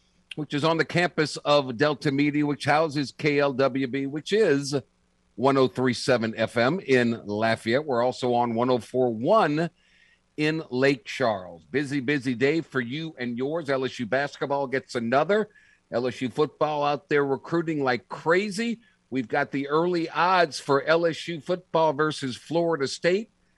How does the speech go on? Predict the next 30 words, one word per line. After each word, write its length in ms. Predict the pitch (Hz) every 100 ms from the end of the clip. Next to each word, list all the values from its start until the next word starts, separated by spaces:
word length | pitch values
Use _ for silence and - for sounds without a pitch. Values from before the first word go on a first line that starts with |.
| _ _
The 80 | 131
Kentucky 840 | 127 - 165 131 190 - - 202
Derby 600 | 170 135 202 226 170 151 131
is 160 | 104
being 320 | 113 156 147
run 400 | 135 139 185 190
this 200 | 160 147
Saturday. 600 | - 170 196 208 202 214 - _ _ _ -
The 160 | 143
N 120 | 147
B 180 | 139 127
A 100 | 120
playoffs 840 | - - 202 220 214 202 190 -
are 140 | 175 151
in 80 | 147
earnest. 480 | 175 214 226 - - _ _ _ _
L 160 | - 156
S 160 | 147 -
U 80 | 156
baseball 580 | 160 202 - - 165 139
trying 460 | - 160 156 147 -
to 360 | - 160 147 - _ _ -
formulate 920 | - - 190 220 214 202 190 196 180 139
their 300 | 120 170 202
way, 340 | 190 185 160
grinding 880 | 123 101 120 156 185 208 208 202 196
its 220 | 185 -
gears, 680 | - 123 190 196 190 165 123
looking 520 | 131 190 190 190 180
for 420 | 143 180 180 175